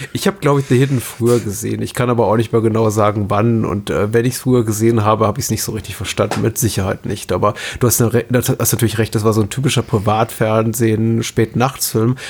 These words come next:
bei dem man auch immer insgeheim drauf hoffte, dass sie eben eine gekürz-,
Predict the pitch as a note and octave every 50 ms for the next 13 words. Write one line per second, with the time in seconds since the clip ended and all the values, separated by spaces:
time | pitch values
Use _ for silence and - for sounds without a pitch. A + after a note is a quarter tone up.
0 | - - - A#2 G#2+ A#2+ A#2+ A#2+ B2 A#2 A2 - - C3 C3+ - A#2+ B2+ - -
1 | B2+ A#2 A2+ A2 A2 A2+ A2 - - B2+ B2+ - - A2+ - G#2+ - - - E2
2 | A2+ A2 A2 A2 A2 A2 G#2+ - - - C#3 C3+ -